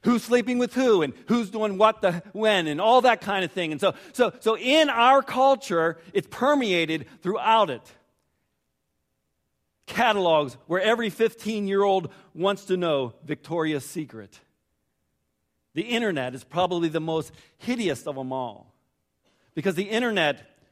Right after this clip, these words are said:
is such a powerful view, powerful tool used by, used in our culture to promote sex simply as an activity, simply as an activity that really doesn't impact life.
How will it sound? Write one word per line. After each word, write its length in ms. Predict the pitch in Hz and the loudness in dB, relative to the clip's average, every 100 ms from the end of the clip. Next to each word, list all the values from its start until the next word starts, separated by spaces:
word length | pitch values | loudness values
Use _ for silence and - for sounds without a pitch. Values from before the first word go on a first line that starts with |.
| _ _ _ _ | _ _ _ _
is 140 | 160 - | -6 -2
such 160 | 190 | -2
a 80 | 180 | -4
powerful 680 | - 202 226 247 240 247 196 | -4 0 4 4 2 -2 -10
view, 240 | 170 196 - - _ _ 156 | -10 -12 -14 -20 _ _ -10
powerful 600 | 208 226 214 190 170 - - - | -2 2 2 0 -4 -6 -16 -18
tool 600 | - 254 208 123 101 - _ _ _ _ 151 | -6 0 0 0 -4 -16 _ _ _ _ -4
used 320 | 220 254 202 | -2 -2 0
by, 200 | 208 160 - _ 143 | 0 0 -4 _ -16
used 600 | 170 226 247 127 - - _ _ - | -6 -2 -2 -4 -10 -20 _ _ -6
in 140 | 214 | 0
our 160 | 214 214 | 0 0
culture 500 | 202 196 180 113 - _ _ _ _ _ | -2 -4 -6 -14 -20 _ _ _ _ _
to 80 | 160 | -6
promote 480 | 190 208 220 220 - | 0 2 0 -2 -4
sex 300 | 208 226 - | 0 0 -2
simply 360 | 233 247 254 | -8 -6 -6
as 80 | 214 | -6
an 100 | 226 | -4
activity, 680 | 214 208 - 139 131 98 _ _ _ _ _ _ _ _ | -4 -4 -8 -10 -10 -18 _ _ _ _ _ _ _ _
simply 320 | - 254 254 | 0 0 0
as 80 | 214 | -2
an 60 | |
activity 600 | 226 202 - 185 147 131 - _ _ - | -2 -2 -2 -6 -4 -8 -12 _ _ -10
that 160 | 147 | -8
really 480 | 175 196 170 143 127 _ _ _ _ _ _ _ _ _ _ _ _ _ _ _ 131 | -2 0 0 -4 -8 _ _ _ _ _ _ _ _ _ _ _ _ _ _ _ _
doesn't 360 | 143 151 147 139 | -6 -4 -6 -10
impact 460 | 147 - 113 98 | -12 -12 -16 -14
life. 480 | 120 107 - _ _ | -12 -12 -16 _ _